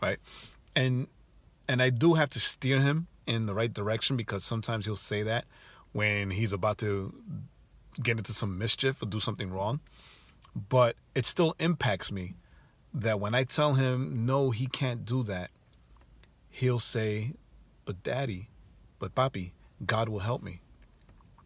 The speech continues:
right? And then he'll pray. Or if I'm going through something, or if he feels that I'm sad, he'll say, "Papi, I'm gonna pray to Jesus that he makes you happy." And the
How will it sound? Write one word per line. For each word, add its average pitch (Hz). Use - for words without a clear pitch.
right? 101
And 110
then 120
he'll 104
pray. 117
Or 104
if -
I'm 120
going 127
through 117
something, 113
or 107
if 101
he 120
feels 131
that 120
I'm 101
sad, 120
he'll -
say, 120
"Papi, 123
I'm 123
gonna 131
pray 123
to 120
Jesus 110
that 98
he 104
makes 110
you 104
happy." 98
And 127
the 135